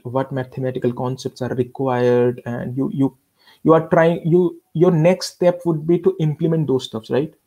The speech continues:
Because now you understand what mean, mode, median, matrix determinants, uh, are and how these things work, and you would try to implement those things. Now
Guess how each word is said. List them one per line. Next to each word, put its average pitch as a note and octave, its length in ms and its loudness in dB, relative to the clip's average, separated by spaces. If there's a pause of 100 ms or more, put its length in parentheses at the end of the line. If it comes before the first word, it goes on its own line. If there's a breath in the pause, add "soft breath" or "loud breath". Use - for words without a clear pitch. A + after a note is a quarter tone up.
Because C3+ 240 0
now C3 180 0
you D3+ 140 4
understand C3+ 500 -2
what C3+ 200 0
mean, C3 300 -4
mode, C3 300 -2
median, B2+ 640 0 (220 soft breath)
matrix B2+ 800 -2
determinants, B2+ 680 -2 (300)
uh, A#2+ 160 -8
are B2+ 400 4
and A#2+ 180 -4
how B2 220 2
these B2 160 -2
things A#2+ 200 -8
work, C3+ 300 2 (300 loud breath)
and F3+ 100 4
you F#3+ 100 10
would F#3 160 4
try D#3+ 140 4
to D#3+ 140 0
implement D#3+ 420 2
those C#3 200 -2
things. A#2 340 -8 (420)
Now D3+ 400 -2